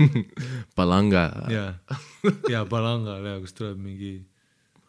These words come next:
Speaker 2: kuradi, mingisugune Läti tüüp tuleb, on ju, ja teeb sulle kuradi Riia pirukat, noh.
Speaker 1: Ja kolib Soome.
Speaker 2: <laughs> Ja ka kolib Soome. Kõik kolivad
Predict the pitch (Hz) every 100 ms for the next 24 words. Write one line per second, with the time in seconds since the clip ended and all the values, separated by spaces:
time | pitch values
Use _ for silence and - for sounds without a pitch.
0 | _ _ _ _ - 98 90 92 92 90
1 | _ _ _ _ _ _ _ _ _ _
2 | _ _ - 107 90 92 92 98 101 -
3 | 104 95 92 98 - 104 110 113 117 117
4 | 110 107 101 101 101 98 101 101 104 104
5 | 98 98 95 - - 127 120 _ _ _
6 | _ - 101 85 80 76 85 85 90 92
7 | - - - - - - - 165 180 -
8 | 175 147 160 147 143 202 202 - 170 -
9 | 147 - - 156 202 190 165 123